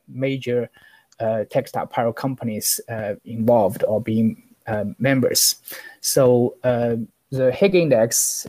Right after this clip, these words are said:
uh, is developed by, uh, industry experts to target the most important sustainability problems encountered by the industry. It has, uh, product tours,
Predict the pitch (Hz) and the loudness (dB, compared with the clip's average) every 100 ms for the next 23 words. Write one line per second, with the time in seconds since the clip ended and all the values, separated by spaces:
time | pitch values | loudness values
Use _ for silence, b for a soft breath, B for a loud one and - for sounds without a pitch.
0 | - 117 - 143 139 - 120 120 123 117 | 0 0 4 2 2 -2 0 0 -2 -4
1 | 117 110 - 117 - 143 131 120 - 117 | -4 -6 -8 -10 -6 -2 -2 -2 -2 -4
2 | - - 101 - - - 131 - 131 123 | -6 -6 -6 -4 -6 -6 -8 -4 -4 -2
3 | 117 117 117 120 - 113 113 131 123 95 | -6 -4 -4 -4 -4 -6 -2 0 0 -4
4 | 92 - - 117 - 113 113 120 117 117 | -12 -10 -6 -6 -4 -4 -4 -4 -4 -8
5 | - 131 147 69 - - - b b b | -6 0 0 0 -6 -8 -8 b b b
6 | - 120 117 156 156 123 113 110 110 110 | -4 -2 0 0 0 -2 -2 -2 -2 -2
7 | 117 107 - - 95 - - _ _ - | -2 -4 -6 -12 -14 -18 -20 _ _ -20
8 | _ _ b b b 175 - 151 147 147 | _ _ b b b 0 2 2 4 2
9 | - - 127 123 117 - - - - 156 | -4 -2 0 0 -2 -4 -14 -20 -2 2
10 | 143 123 143 - 139 135 156 - - | 4 2 -4 -4 -2 -2 -2 -2 -6